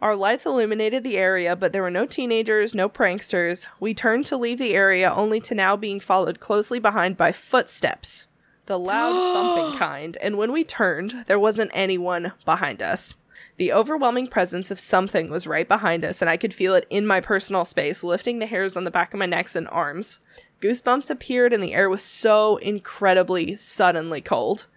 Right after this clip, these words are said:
Speaker 1: My roommate wanted to run. I told him just to stay calm and walked. I kept thinking, "Show no fear, walk, keep calm." Inside, I was terrified. I was also freezing.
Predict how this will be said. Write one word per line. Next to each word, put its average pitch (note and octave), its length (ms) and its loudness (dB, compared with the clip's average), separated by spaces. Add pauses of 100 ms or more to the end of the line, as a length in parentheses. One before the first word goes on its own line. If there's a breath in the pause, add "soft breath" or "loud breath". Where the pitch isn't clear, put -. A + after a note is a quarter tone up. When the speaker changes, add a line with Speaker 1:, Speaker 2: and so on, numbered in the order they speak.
(320 loud breath)
Speaker 1:
My G3+ 80 4
roommate A#3 360 2
wanted G3 280 2
to B3+ 80 -2
run. G3 440 0
I G3+ 100 0
told A3 220 2
him C4 120 0
just A3+ 160 -6
to A3 80 -4
stay F3+ 240 2
calm G#3 260 0
and G#3+ 120 -2
walked. D3+ 400 0 (440 loud breath)
I F#3+ 60 -2
kept F3+ 260 2
thinking, G#3 380 -2
"Show G3+ 240 0
no A#3+ 160 2
fear, G#3 340 2
walk, F#3 380 0
keep - 240 -6
calm." - 400 -6 (240)
Inside, F#3 400 2
I E3+ 100 0
was F#3+ 160 -4
terrified. D3 600 0 (320 loud breath)
I F#3+ 80 4
was F#3+ 160 -2
also G3+ 260 2
freezing. F3 640 -4